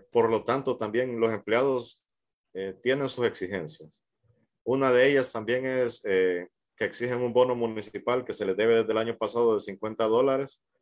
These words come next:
y que la administración lo reconoció al principio de su mandato, pero en este año, eh, ya lo sacaron del presupuesto.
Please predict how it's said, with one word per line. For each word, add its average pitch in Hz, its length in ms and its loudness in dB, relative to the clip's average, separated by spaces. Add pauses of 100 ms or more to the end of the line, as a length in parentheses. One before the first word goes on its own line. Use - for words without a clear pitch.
(280)
y 135 160 -4
que 131 100 -4
la 120 100 2
administración 110 580 -2
lo 131 80 4
reconoció 113 720 -2 (960)
al 101 160 -6
principio 117 480 0
de 104 100 2
su 98 200 -4
mandato, 127 600 -2 (840)
pero 127 260 4
en 123 120 -2
este 127 240 0
año, 135 440 -2
eh, 92 560 -2 (600)
ya 101 240 0
lo 123 100 4
sacaron 113 360 -2
del 101 120 -4
presupuesto. - 680 -10